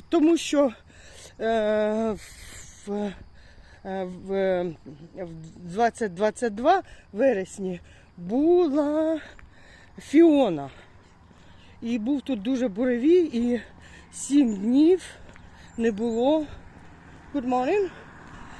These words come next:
не було сім днів тут, е, світла. Ну, і людям,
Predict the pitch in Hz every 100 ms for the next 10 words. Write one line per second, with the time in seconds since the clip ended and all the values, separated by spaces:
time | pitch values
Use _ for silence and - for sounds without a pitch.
0 | - - 247 220 262 294 285 - 247 240
1 | 208 240 311 311 - - - - - -
2 | 254 277 262 - 262 240 240 - - -
3 | - - - 240 294 - 156 139 - -
4 | - - - - - - - - 240 339
5 | 320 226 247 196 226